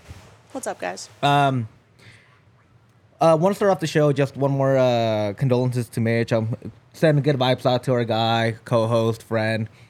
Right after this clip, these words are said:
Speaker 2: Some might call him, uh, our best friend. Um, hope that he's doing well. We really appreciate everything he's done for us, and we just hope that he can kinda get through this tough spot right now. And just kinda ho-, hoping him the best all the way through.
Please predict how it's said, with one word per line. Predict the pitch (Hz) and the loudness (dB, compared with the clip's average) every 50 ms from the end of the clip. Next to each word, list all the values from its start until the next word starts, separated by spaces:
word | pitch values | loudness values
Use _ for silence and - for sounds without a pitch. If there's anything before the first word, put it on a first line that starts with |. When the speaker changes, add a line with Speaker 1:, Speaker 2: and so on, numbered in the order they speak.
| _ _ - | _ _ -2
Speaker 2:
Some | - 143 127 | 0 0 0
might | 123 123 117 | 0 0 -2
call | - 127 120 117 | -2 -2 0 0
him, | 120 117 120 | 0 -2 -2
uh, | 113 110 110 107 104 - | -4 -4 -4 -4 -4 -4
our | - 120 120 | -2 -2 -2
best | 107 117 117 117 - - | -2 -2 -4 -4 -6 -6
friend. | - 113 113 120 135 143 - - _ _ _ _ _ _ _ _ _ _ - | -4 -2 -2 -2 -2 -4 -8 -12 _ _ _ _ _ _ _ _ _ _ -4
Um, | - 113 120 120 117 117 120 120 | -2 -2 0 0 -2 -2 -4 -6
hope | 127 131 147 151 151 147 131 | -4 -2 -2 -2 0 -2 -2
that | 127 127 | 0 2
he's | 135 131 113 | 2 0 0
doing | 104 127 123 120 120 | 0 -2 0 0 0
well. | 117 117 113 113 113 113 113 | 0 2 2 2 2 0 0
We | 117 120 113 | 0 0 0
really | 107 120 120 117 117 | 0 0 0 0 -2
appreciate | 113 - 123 117 113 127 113 | -2 -2 -4 -4 -2 0 0
everything | 113 110 110 - 110 110 | 0 0 -2 -4 -4 -4
he's | 113 107 101 98 - - - - - - _ - - | -4 -4 -6 -8 -10 -16 -20 -20 -20 -20 _ -6 0
done | - 151 160 160 | 2 2 2 2
for | 151 - 160 160 | 2 0 2 4
us, | 156 156 156 143 139 | 4 4 2 2 0
and | 131 127 | 0 0
we | 131 | 0
just | 117 127 123 - | -2 -2 -2 0
hope | 139 123 - | 0 0 0
that | - 120 117 117 113 - - - - | 0 0 0 0 -2 -4 -6 -10 -8
he | - 131 | -6 -4
can | 107 127 120 | -2 -2 -2
kinda | - 131 120 117 | 0 0 0 0
get | 104 117 113 - | 0 0 -2 0
through | 117 113 | -2 -4
this | 107 104 - - | -4 -6 -10 -8
tough | - 135 123 113 - | -2 -2 -2 -2 -2
spot | - - - 113 113 110 | -6 -6 -4 -2 -2 0
right | 107 123 120 117 | 0 -2 -2 0
now. | 123 127 127 127 123 - _ _ _ _ _ _ _ _ _ - | 0 0 0 -2 -4 -8 _ _ _ _ _ _ _ _ _ -4
And | 110 113 113 110 107 - _ | -2 -2 -2 -2 -4 -6 _
just | - 131 123 - | -8 -6 -4 -2
kinda | 151 151 156 151 | 0 0 0 0
ho-, | 143 123 139 139 | -2 -4 -4 -4
hoping | 139 160 156 165 160 | -2 -2 0 0 0
him | 160 160 156 | 0 0 0
the | 147 | 0
best | 131 160 170 165 131 - - | 0 0 0 0 -2 -4 -4
all | 117 120 | -2 -2
the | 123 | 0
way | 127 127 | 0 -2
through. | 127 - 151 147 | 0 0 0 -2